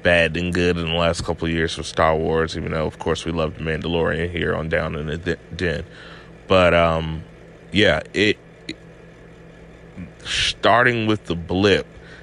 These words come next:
and showing Monica coming back from the blip in the hospital, it, it was really just heartbreaking. When you think about that, she was obviously, uh, waiting on her mother, who was in surgery for cancer,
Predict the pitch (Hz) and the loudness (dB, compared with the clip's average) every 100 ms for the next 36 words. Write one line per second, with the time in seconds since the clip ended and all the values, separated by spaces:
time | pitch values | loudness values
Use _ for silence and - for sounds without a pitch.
0 | - 85 87 - 107 101 90 85 92 104 | -6 -4 0 2 4 4 2 2 2 2
1 | 101 - 78 - 101 104 101 90 92 87 | 0 -2 -6 -4 -2 -2 0 2 2 0
2 | - 92 82 87 82 95 92 - 73 - | -2 -6 -6 -6 -2 0 0 -4 -8 -4
3 | 95 101 98 - 73 58 78 - - - | 0 0 0 -6 -6 -6 -6 -10 -18 -20
4 | - - 90 92 104 92 90 101 101 92 | -6 -2 0 2 2 2 2 4 4 2
5 | 87 87 - - 101 113 - 76 73 - | 0 -4 -2 0 2 2 -2 -6 -6 -8
6 | - - - - - - 95 90 - 120 | -18 -18 -20 -20 -12 -2 0 0 0 -2
7 | 90 80 78 73 82 82 - - - 92 | -2 0 0 2 0 0 -4 -8 -4 -2
8 | 90 85 87 92 98 - 90 85 87 - | 0 4 4 4 0 -2 0 0 -4 -8
9 | - - - - 87 85 85 80 78 - | -20 -20 -12 0 2 4 2 0 -2 -8
10 | 90 87 95 104 90 85 87 87 87 90 | -6 0 4 4 2 0 -2 0 0 2
11 | 90 101 92 85 95 - - 95 92 87 | 4 4 4 2 0 -8 -6 0 2 0
12 | 85 - - - 90 85 - 92 92 92 | -2 -10 -10 -6 -6 -2 2 2 4 0
13 | 82 - - - 110 120 - 82 82 | -2 -6 -10 -6 -4 -4 -6 0 0